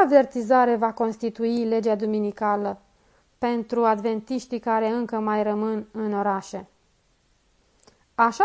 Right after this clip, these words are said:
după cum împresurarea Ierusalimului de către armatele romane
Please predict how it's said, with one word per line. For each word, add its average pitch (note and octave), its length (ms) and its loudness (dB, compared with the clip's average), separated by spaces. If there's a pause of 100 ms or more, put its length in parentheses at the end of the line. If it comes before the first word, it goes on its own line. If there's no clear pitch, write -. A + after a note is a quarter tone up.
după D4 260 2
cum E4 240 -2
împresurarea C4 720 2
Ierusalimului B3 760 -2
de G#3+ 140 -6
către A3 260 -4
armatele A3 680 -2
romane G#3+ 520 -2